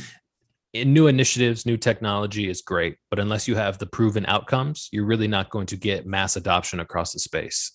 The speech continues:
Now that we're seeing people being able to interact with their doctors, have better outcomes by seeing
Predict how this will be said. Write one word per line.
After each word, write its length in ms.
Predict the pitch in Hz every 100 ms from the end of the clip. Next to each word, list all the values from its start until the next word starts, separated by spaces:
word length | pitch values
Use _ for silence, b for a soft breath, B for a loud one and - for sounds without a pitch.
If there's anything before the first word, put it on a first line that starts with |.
| B B B -
Now 180 | 127 143
that 80 |
we're 140 | 113 113
seeing 440 | - 117 107 98
people 340 | - 120 113 101
being 240 | 107 101
able 240 | 98 98 98
to 420 | - 95 92 90
interact 440 | 110 104 101 101 -
with 80 |
their 100 | 95
doctors, 680 | 90 95 92 - 90 85 - B B -
have 260 | 101 92
better 280 | 104 101 -
outcomes 540 | 104 120 - 104 95 92
by 180 | 95 90
seeing 580 | - 107 98 92 90